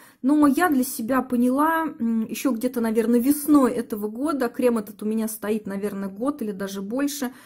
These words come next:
что я не хочу пользоваться тональными средствами. Для меня они слишком тяжелые. И, в общем-то, пользовалась я ими только благодаря, э,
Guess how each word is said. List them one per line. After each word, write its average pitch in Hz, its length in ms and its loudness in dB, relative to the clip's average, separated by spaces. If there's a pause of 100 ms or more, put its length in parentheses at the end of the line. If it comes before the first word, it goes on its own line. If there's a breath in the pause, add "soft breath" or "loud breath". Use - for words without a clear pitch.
(180 loud breath)
что 247 460 0
я 269 200 0
не 277 220 4
хочу 254 320 -4
пользоваться 202 560 -4
тональными 208 520 -4
средствами. 269 640 -2
Для 226 200 0
меня 240 240 2
они 226 160 0
слишком 247 480 -2
тяжелые. 302 800 0 (460 loud breath)
И, 220 560 0
в 226 40 0
общем-то, 240 300 -2
пользовалась 226 680 4
я 233 80 6
ими 233 160 4
только 208 1120 0 (300 loud breath)
благодаря, 233 840 2
э, 190 500 -2